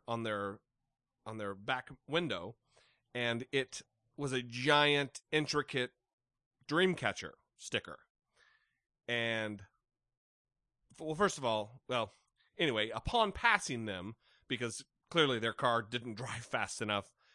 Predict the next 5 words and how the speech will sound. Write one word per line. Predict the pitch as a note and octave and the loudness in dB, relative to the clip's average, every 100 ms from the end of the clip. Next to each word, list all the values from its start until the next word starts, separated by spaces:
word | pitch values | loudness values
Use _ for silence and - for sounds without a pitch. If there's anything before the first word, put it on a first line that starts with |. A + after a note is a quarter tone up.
| _ | _
you'd | E3+ D3 | -8 -2
think | A#3 A3+ A3 - - C#3+ | 0 0 0 -12 -20 -8
they, | D3+ C#3+ - _ _ _ _ - | -4 -4 -8 _ _ _ _ -6
they | D#3+ | -2
would | D3+ C#3 B2+ | 0 -2 -6